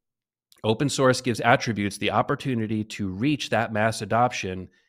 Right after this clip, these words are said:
in the technical development ecosystem, not just Webflow,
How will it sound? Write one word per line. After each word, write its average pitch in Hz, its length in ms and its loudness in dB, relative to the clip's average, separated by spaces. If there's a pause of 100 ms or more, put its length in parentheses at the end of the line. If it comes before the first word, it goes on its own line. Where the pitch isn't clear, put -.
(260)
in 143 440 -2
the 151 140 -6
technical 123 720 -6
development 110 760 -6
ecosystem, 95 960 -8 (320)
not 110 460 -4
just 110 440 -2
Webflow, 104 600 -2